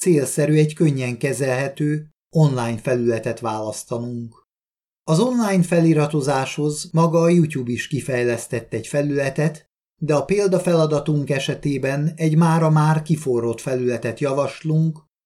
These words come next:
ami az amara pont org. Mindenféle regisztráció nélkül is azonnal hozzáláthatunk egy rövidebb videó feliratozásához,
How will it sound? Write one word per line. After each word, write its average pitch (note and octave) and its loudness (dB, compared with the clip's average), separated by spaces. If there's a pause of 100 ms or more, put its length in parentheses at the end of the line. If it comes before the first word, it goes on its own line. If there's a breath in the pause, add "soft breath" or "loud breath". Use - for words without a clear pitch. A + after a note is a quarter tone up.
(120)
ami E3 4
az E3 0
amara A#2 -2
pont A#2 -6
org. G#2+ -6 (1700)
Mindenféle C#3+ 2
regisztráció B2+ -2
nélkül B2 -2
is D3+ -2
azonnal A#2+ -4
hozzáláthatunk A#2+ -4
egy D3 0
rövidebb A2+ -2
videó A2+ -4
feliratozásához, C#3 -4